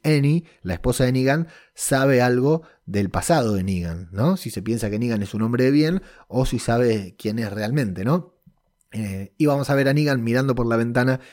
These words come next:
y preocupándose porque ve algo que no le gusta absolutamente nada. ¿Qué es lo que vio Negan?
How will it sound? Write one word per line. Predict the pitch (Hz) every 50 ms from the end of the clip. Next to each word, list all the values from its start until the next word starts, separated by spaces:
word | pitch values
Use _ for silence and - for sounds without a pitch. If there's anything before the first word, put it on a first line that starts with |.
| - _ _ _ _ -
y | 185 175
preocupándose | - - 147 135 123 110 117 113 110 123 123 123 117 110 - 127
porque | 123 123 113 98 104 104
ve | 104 107
algo | 107 113 117 117 117 117 - - - - _ _ _ _
que | - 104
no | 101 104 113 123 123
le | 127 113 107
gusta | 104 113 110 - - 117 113 - - _
absolutamente | - 101 - - - 107 98 104 107 - 104 101 104 104 98 101 95
nada. | 92 87 85 87 104 - _
¿Qué | - 220
es | 202
lo | 185 175 151
que | 139 147
vio | 156 190 220 202 160 - - - - _ _
Negan? | - 139 180 214 208 185 131 110 98 -